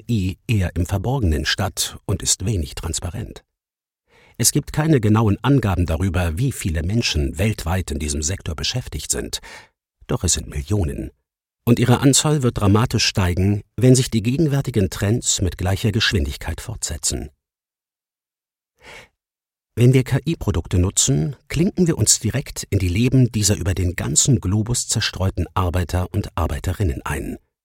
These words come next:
Wir sind, ob wir es wollen oder nicht, mit ihnen verbunden. Genauso wie das Kaffeetrinken den Kaffeetrinker in ein globales Produktionsnetzwerk von der Bohne bis zur Tasse einspannt,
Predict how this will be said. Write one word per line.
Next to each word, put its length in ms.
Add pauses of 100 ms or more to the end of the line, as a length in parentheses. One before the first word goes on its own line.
(560)
Wir 140
sind, 480 (200)
ob 160
wir 120
es 160
wollen 260
oder 160
nicht, 460 (140)
mit 200
ihnen 220
verbunden. 580 (1000)
Genauso 480
wie 80
das 260
Kaffeetrinken 880
den 220
Kaffeetrinker 800
in 140
ein 120
globales 580
Produktionsnetzwerk 1400
von 240
der 100
Bohne 380
bis 200
zur 160
Tasse 340
einspannt, 540